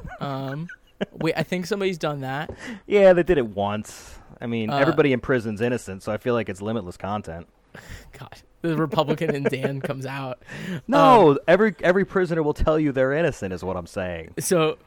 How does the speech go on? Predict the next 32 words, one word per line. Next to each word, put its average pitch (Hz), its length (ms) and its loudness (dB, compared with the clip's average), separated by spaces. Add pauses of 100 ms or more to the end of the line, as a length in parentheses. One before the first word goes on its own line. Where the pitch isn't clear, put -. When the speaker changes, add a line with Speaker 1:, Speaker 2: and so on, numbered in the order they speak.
(300)
Speaker 2:
<laughs> - 400 -18
and 160 120 -4
then 156 160 -2
the, 151 180 -4
uh, 135 140 -4
the 143 120 -6
thing 214 140 2
I'm 208 60 2
gonna 202 120 0
do 175 120 2
with 151 100 -2
Alex 135 420 -2
is 135 140 -12
gonna, 135 300 -8 (320)
we're 131 100 -10
probably 135 220 -2
gonna 131 160 -6
record, 131 400 -6
um, - 460 -8 (380)
four 151 220 -2
or - 60 0
five 131 200 -2
episodes 131 380 -8
one, 131 220 -12 (140)
once, 135 280 -10 (160)
once 135 220 -12
a 131 60 -16
month 135 400 -14
and 156 120 -20
then 139 140 -18
release 143 360 -16
them - 220 -18